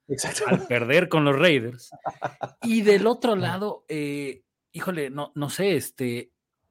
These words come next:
Speaker 2: un poco el que parece que nadie quiere tomar el número uno, el seed número uno, entre Niners, Cowboys y los Eagles.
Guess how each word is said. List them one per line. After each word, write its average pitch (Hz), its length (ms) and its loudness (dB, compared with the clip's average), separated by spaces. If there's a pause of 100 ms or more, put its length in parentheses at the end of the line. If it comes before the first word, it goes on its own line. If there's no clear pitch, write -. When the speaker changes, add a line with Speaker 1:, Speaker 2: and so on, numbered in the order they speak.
(120)
Speaker 2:
un 170 220 -2
poco 185 600 4 (760)
el 143 180 2
que 135 100 -4
parece 160 440 -4
que 151 140 -4
nadie 190 540 -4
quiere 190 360 -2
tomar 160 560 -2
el 139 260 -2
número 170 300 2
uno, 165 560 -2
el 127 160 -6
seed 185 280 -4
número 196 240 0
uno, 185 300 -2 (480)
entre 135 380 0
Niners, 185 680 0
Cowboys 165 800 -4
y 127 640 -4
los 135 300 -6
Eagles. 165 400 -2